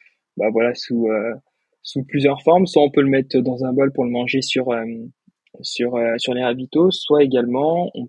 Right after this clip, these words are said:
peut le mettre dans du papier alu, dans du papier, euh, alimentaire, pour l'emmener sur, euh, sur les sorties. C'est également très pratique.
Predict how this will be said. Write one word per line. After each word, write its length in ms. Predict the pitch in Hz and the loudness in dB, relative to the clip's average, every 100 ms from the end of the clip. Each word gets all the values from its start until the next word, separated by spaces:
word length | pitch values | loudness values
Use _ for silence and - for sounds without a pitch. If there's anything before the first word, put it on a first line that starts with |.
| - | -2
peut 100 | 123 | 0
le 100 | 120 | 2
mettre 320 | 147 151 131 | 2 2 0
dans 200 | 123 123 | -2 -6
du 280 | 117 117 113 - | -14 -14 -10 -8
papier 280 | 117 - 110 | -6 -4 -4
alu, 220 | 113 123 | -4 -6
dans 100 | 120 | -10
du 140 | _ _ | _ _
papier, 380 | 113 - - 120 | -6 -6 -2 0
euh, 120 | 107 - | 0 -2
alimentaire, 680 | 117 120 117 120 - 151 175 - _ _ _ | -4 -4 -6 -6 4 4 4 0 _ _ _
pour 120 | 123 | 0
l'emmener 400 | 127 143 151 160 | 2 2 2 2
sur, 300 | 151 - 143 | 2 2 2
euh, 200 | 135 127 | 2 -2
sur 160 | 135 147 | -2 2
les 80 | 139 | 2
sorties. 380 | 135 143 - 190 | 2 -2 0 0
C'est 120 | - | 2
également 340 | 120 120 120 117 | 2 2 -2 -4
très 180 | - | -6
pratique. 680 | 135 135 135 160 170 - - | -2 -4 -2 0 0 -4 -20